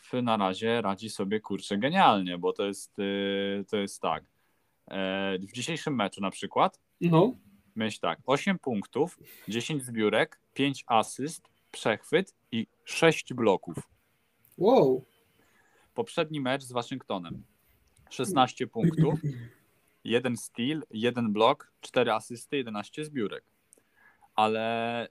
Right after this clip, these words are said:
Speaker 1: ogólnie jak tak sobie spojrzysz, żeby tak nie na-, nie analizować wszystkiego, nie?
Speaker 2: Mhm.
Speaker 1: To chłop ma sez-, ma teraz sezon po prostu jak szef największy, bo notuje na razie w tych czterech meczach, w jakich zagrał, trzynaście,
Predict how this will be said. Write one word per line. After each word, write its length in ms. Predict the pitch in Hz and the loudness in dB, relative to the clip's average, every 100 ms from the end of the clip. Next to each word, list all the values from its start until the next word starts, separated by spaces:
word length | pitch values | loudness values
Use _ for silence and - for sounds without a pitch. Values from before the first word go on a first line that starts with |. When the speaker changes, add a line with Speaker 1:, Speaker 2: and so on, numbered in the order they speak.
| - | -8
Speaker 1:
ogólnie 300 | 120 147 147 | -6 -4 -4
jak 100 | 135 | -6
tak 140 | - | -10
sobie 120 | - | -16
spojrzysz, 380 | - 139 120 113 | -2 2 2 2
żeby 200 | 113 110 | -6 -6
tak 140 | 104 - | -6 -4
nie 80 | |
na-, 180 | 117 117 | 0 0
nie 180 | 110 123 | 0 0
analizować 420 | 120 123 120 117 | 0 -2 -2 -2
wszystkiego, 560 | - 127 - 107 101 117 | -4 -18 -8 -4 -2 -2
nie? 240 | 104 156 - _ 185 | 0 -4 -6 _ 0
Speaker 2:
Mhm. 420 | 175 185 254 311 _ _ _ _ _ _ _ _ _ | 4 6 4 2 _ _ _ _ _ _ _ _ _
Speaker 1:
To 100 | 113 | -4
chłop 500 | - 131 123 135 - _ _ - | 0 4 6 6 2 _ _ -4
ma 120 | 107 | -4
sez-, 420 | - 127 110 104 - | 0 0 0 -2 -6
ma 180 | 113 113 | -4 -2
teraz 300 | 120 120 - | -2 -4 -4
sezon 360 | 127 117 127 | -4 -2 -4
po 120 | 123 117 | -6 -4
prostu 360 | 120 113 - | -2 -2 -2
jak 180 | 117 - | -2 -4
szef 280 | - 123 - | -4 -4 -2
największy, 720 | 113 104 104 92 - 107 147 - _ _ _ | -2 -2 -4 -6 -2 -2 -2 -8 _ _ _
bo 220 | - 107 110 | -2 2 2
notuje 560 | 113 117 131 147 156 - | 0 0 0 2 -2 -2
na 160 | 120 | 0
razie 360 | 117 113 104 117 | 2 0 0 -6
w 40 | |
tych 240 | - 110 - | -8 -14 -14
czterech 380 | - 123 117 | -4 -2 -2
meczach, 260 | 120 120 113 | -4 -4 -6
w 40 | |
jakich 240 | 110 107 113 | -8 -10 -4
zagrał, 460 | 104 95 95 170 202 _ _ _ _ _ | 0 0 2 0 0 _ _ _ _ _
trzynaście, 580 | - - 123 139 - 156 | -18 -8 0 0 0 -4